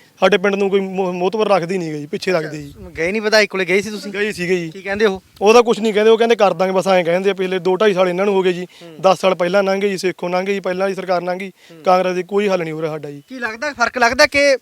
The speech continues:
Speaker 2: ਪਿਛਲੀਆਂ ਸਰਕਾਰਾਂ ਵੀ ਰਹੀਆਂ ਤੇ ਇਹ ਸਰਕਾਰ ਵੀ ਰਹੀ, ਵੱਡਾ ਬਦਲਾਅ ਕਹਿ ਕੇ ਲੈ ਕੇ ਆਈ ਸੀ ਕਿ ਬਦਲਾਅ ਆਊਗਾ ਪੰਜਾਬ ਦੇ ਵਿੱਚ, ਪੰਜਾਬ ਦੇ ਲੋਕ ਬਦਲਾਅ ਚਾਹੁੰਦੇ ਸੀ?
Speaker 1: ਬਦਲਾਅ ਚਾਹੁੰਦੇ ਸੀ, ਪਰ ਬਦਲਾਅ ਆਇਆ ਨਹੀਂ ਗਾ ਜੀ।
Speaker 2: ਹੂੰ।
Speaker 1: ਚੱਕਰ ਤਾਂ ਇਹ ਆ ਜੀ, ਹੁਣ ਸਾਨੂੰ ਕੀ ਆ, ਸਾਨੂੰ ਜਦੋਂ ਵੀ ਐਮ ਐਲ ਏ ਆਏ ਸੀ, ਵੋਟਾਂ ਐਸ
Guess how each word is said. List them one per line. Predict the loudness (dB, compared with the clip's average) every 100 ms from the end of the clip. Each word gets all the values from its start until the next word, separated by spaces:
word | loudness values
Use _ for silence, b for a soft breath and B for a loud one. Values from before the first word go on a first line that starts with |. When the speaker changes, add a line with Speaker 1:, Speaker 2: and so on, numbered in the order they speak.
| _ -6
Speaker 2:
ਪਿਛਲੀਆਂ | -2 2 2
ਸਰਕਾਰਾਂ | 2 2 4 6 4
ਵੀ | 2
ਰਹੀਆਂ | 0 0
ਤੇ | 0
ਇਹ | -2
ਸਰਕਾਰ | -2 2 4 4
ਵੀ | 0
ਰਹੀ, | -6
ਵੱਡਾ | -2 4 4
ਬਦਲਾਅ | 4 4 4 4
ਕਹਿ | 0
ਕੇ | -2
ਲੈ | -4
ਕੇ | -2 -4
ਆਈ | -4
ਸੀ | -6 -14 b b -2
ਕਿ |
ਬਦਲਾਅ | 2 4 8 10
ਆਊਗਾ | 8 6 2
ਪੰਜਾਬ | 0 2 4 4
ਦੇ | 0
ਵਿੱਚ, | -4 -8 -10 b -4
ਪੰਜਾਬ | 6 8 8
ਦੇ | 4
ਲੋਕ | 0 0
ਬਦਲਾਅ | -2 4 6 4
ਚਾਹੁੰਦੇ | 0 -4
ਸੀ? | -6 -12 _ -20 -20 _ -2
Speaker 1:
ਬਦਲਾਅ | 6 10 10
ਚਾਹੁੰਦੇ | 10 6 6
ਸੀ, |
ਪਰ | 4 2
ਬਦਲਾਅ | 4 6 6
ਆਇਆ | 8 8 8
ਨਹੀਂ | 4 -4
ਗਾ |
ਜੀ। | -6 -10 _ _
Speaker 2:
ਹੂੰ। | -20 -20 _ -4
Speaker 1:
ਚੱਕਰ | -2 2 4
ਤਾਂ | 8
ਇਹ | 10
ਆ | 8
ਜੀ, | 4
ਹੁਣ | 0 4
ਸਾਨੂੰ | 4 4 4
ਕੀ | 4
ਆ, | 6
ਸਾਨੂੰ | 6 4 4 0 -4 b b 2
ਜਦੋਂ | 6 8
ਵੀ | 8
ਐਮ | 8 6
ਐਲ | 8
ਏ |
ਆਏ | 8 8
ਸੀ, | 6
ਵੋਟਾਂ | 2 4 6 6
ਐਸ | 8 6